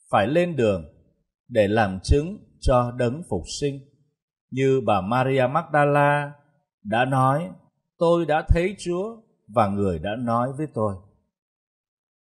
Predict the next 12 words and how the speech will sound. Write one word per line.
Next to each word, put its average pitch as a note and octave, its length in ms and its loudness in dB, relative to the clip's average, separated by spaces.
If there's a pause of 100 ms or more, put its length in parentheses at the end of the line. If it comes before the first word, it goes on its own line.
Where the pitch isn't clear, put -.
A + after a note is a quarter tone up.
Chúng D#3 240 -6
ta A#2+ 360 2
cũng D3 140 -8
có G3+ 200 2
thể C3+ 160 6
nói A#2 280 0
như F#3 240 0
thế, F3 360 0 (580)
"Tôi D3 160 2
đã C3+ 260 2
thấy E3 320 4
Chúa F#3+ 360 -2